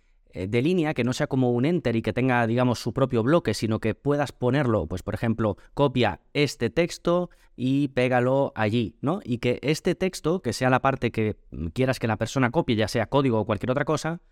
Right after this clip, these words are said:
que esté en la misma línea, ¿no? Y esto lo remarco porque realmente cuando tú utilizas las opciones de poner código o de poner texto sin formato,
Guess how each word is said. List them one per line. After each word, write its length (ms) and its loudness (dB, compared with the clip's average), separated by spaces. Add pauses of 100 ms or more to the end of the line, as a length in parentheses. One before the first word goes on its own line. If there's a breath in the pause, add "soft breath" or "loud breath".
(160)
que 100 -4
esté 200 0
en 100 4
la 80 4
misma 260 2
línea, 380 -4
¿no? 180 -4 (480)
Y 220 2 (380)
esto 260 0
lo 120 4
remarco 600 2
porque 560 0
realmente 440 0
cuando 200 2
tú 100 0
utilizas 360 0
las 180 -2
opciones 560 0
de 140 -2
poner 400 0
código 440 2
o 40 2
de 100 0
poner 280 0
texto 280 -4
sin 200 -2
formato, 480 0